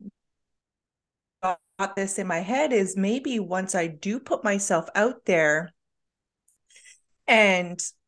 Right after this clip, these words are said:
surrender to the fact that, yes, people will judge me and that's okay, <laughs> and put myself in front of a mic in karaoke, maybe my clairaudience will come up a little bit.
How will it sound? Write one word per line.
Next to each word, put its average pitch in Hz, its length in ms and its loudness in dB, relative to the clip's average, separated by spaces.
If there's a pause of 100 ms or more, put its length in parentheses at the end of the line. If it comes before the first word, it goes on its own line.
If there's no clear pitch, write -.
(200)
surrender 196 920 2
to - 140 -6
the 180 80 -4
fact 180 340 -2
that, 185 180 0
yes, 214 340 -2
people 226 500 -2
will 208 240 2
judge 170 360 0
me 175 200 -6
and 180 180 -2
that's 175 240 2
okay, 190 800 2 (440)
<laughs> 381 480 -6
and 233 180 4
put - 200 4
myself 226 420 2 (340)
in 294 200 0
front 240 220 4
of 208 60 0
a 202 60 2
mic 185 280 4
in 196 100 0
karaoke, 185 500 -2 (260)
maybe 311 300 0
my 285 140 2
clairaudience 269 720 0
will 262 100 -2
come 262 200 -2
up 415 200 -2
a 320 40 2
little 180 240 2
bit. - 200 0